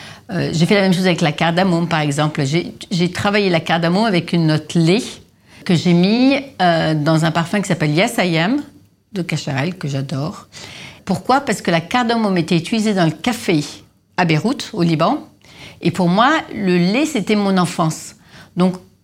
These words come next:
au lieu de traiter la cardamome comme une épice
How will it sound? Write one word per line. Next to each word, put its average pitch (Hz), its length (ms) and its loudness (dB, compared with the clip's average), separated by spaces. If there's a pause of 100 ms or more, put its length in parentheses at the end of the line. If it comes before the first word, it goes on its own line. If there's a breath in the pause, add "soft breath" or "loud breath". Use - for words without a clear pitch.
au 214 80 2
lieu 269 240 4
de 247 140 2
traiter 254 520 -2
la 220 140 0
cardamome 208 640 0
comme 185 240 0
une 175 160 4
épice 220 640 -2